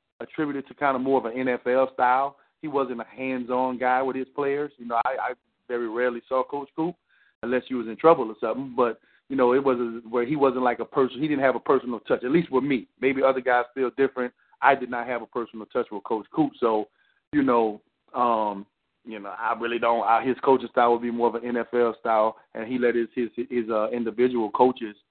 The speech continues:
basically do what they needed to do. And he would, you know, he was, he had great guys in position to recruit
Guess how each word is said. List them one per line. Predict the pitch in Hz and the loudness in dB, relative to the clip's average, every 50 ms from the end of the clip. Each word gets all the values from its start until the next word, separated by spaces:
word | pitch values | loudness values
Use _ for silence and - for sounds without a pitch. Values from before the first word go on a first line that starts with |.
| _ _ _ _ _ _ | _ _ _ _ _ _
basically | - 123 123 - - 113 110 | 0 2 2 2 0 -4 -4
do | 107 113 123 | 0 2 4
what | 117 117 113 | 4 4 4
they | - 117 117 | 2 0 2
needed | 117 117 117 117 113 113 | 2 0 0 0 0 -2
to | 113 | -2
do. | 113 113 117 117 120 135 131 - _ _ _ - | 0 4 4 4 4 4 2 -6 _ _ _ -8
And | 117 113 | -4 0
he | 123 123 | 0 0
would, | 120 123 | 0 0
you | 127 135 | 0 2
know, | 135 127 123 | 2 4 4
he | 139 | 4
was, | 135 127 | 2 2
he | 120 120 127 | 0 2 4
had | 131 123 120 117 | 4 4 4 4
great | 117 123 123 127 120 | 2 0 0 2 2
guys | 123 120 123 123 120 120 | 4 4 4 4 2 -2
in | 123 120 | -6 -8
position | - 127 113 117 131 127 - 127 | -8 -10 -6 -4 -6 -6 -4 -8
to | 123 | -6
recruit | 123 127 123 - - 160 160 135 | -4 -4 -4 -2 0 0 0 -2